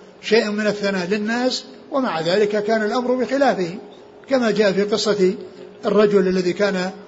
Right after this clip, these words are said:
في غزوة من الغزوات مع الرسول عليه الصلاة والسلام، وكان الصحابة أثنوا عليه وقالوا إنه أبلى بلاء عظيما وأبلى بلاء حسنا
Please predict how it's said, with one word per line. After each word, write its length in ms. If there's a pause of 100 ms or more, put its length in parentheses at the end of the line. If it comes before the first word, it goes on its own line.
(220)
في 180
غزوة 320
من 80
الغزوات 540
مع 140
الرسول 400 (340)
عليه 240
الصلاة 260
والسلام، 420 (1200)
وكان 560 (300)
الصحابة 480
أثنوا 400
عليه 320 (460)
وقالوا 440
إنه 380
أبلى 320
بلاء 420
عظيما 540 (400)
وأبلى 420
بلاء 360
حسنا 520